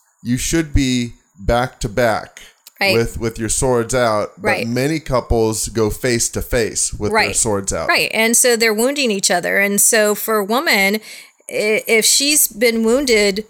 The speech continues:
Speaker 2: more than a few few times, it's, her guard's going up.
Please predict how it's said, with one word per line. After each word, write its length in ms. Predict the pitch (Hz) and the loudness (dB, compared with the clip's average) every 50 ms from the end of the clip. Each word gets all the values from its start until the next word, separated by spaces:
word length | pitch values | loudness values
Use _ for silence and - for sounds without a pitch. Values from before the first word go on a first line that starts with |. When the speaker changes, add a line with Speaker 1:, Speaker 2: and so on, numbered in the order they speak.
| _ _ | _ _
Speaker 2:
more 240 | - 196 202 220 240 | -6 -2 0 0 2
than 260 | 240 254 247 240 240 | 2 2 2 2 4
a 100 | 233 220 | 2 2
few 280 | 214 - - 240 240 226 240 - _ _ _ - - | 0 0 -2 -2 -2 -2 -4 -10 _ _ _ -6 -2
few 140 | 247 247 226 | 0 0 2
times, 560 | 214 - 254 262 302 294 226 196 190 190 202 - - - | 2 2 2 2 2 2 2 0 0 0 0 -2 -2 0
it's, 320 | - 226 247 - 196 - - - - - - 214 | 2 2 2 2 0 0 0 0 0 -2 -2 0
her 100 | 285 302 | 0 0
guard's 340 | 302 233 247 240 254 240 202 | 0 2 2 2 2 0 0
going 300 | - 233 214 196 185 180 | 0 0 0 0 0 -2
up. 160 | 175 143 - | -2 -4 -6